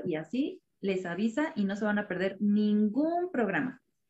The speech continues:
También vamos a aprovechar este mini espacio para mandarles saludos a Carla y Eric,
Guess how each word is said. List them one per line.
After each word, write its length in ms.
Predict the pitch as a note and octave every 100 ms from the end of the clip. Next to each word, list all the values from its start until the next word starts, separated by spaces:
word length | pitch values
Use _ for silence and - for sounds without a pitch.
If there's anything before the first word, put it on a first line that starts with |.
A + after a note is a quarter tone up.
| _ - -
También 760 | G#3+ A3 A#3+ D#4+ C#4 C4+ F#4+ -
vamos 680 | A#3 - - G#3 G#3+ A#3 A3
a 40 |
aprovechar 420 | - F3 F3 G3+
este 480 | G#3+ A3 G3+ E3 -
mini 260 | G3+ G3 F#3+
espacio 640 | G3 - D4 D4 B3 C4+ -
para 460 | A#3 A3+ A#3 A#3+ -
mandarles 520 | G3+ G3 G3 G3+ A3
saludos 360 | G#3+ F#3 F3+ F3+
a 160 | E3 F3+
Carla 440 | B3 C4+ C4 C#4 -
y 160 | B3+
Eric, 380 | C4+ B3 D4 -